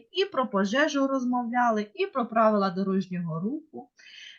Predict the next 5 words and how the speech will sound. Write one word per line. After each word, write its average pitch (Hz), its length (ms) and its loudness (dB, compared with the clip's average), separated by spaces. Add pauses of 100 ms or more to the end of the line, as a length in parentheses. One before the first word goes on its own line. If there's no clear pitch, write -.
На 214 140 2
цьому 453 320 0
заняття 220 560 0
наше 370 380 2
закінчується. 202 920 -2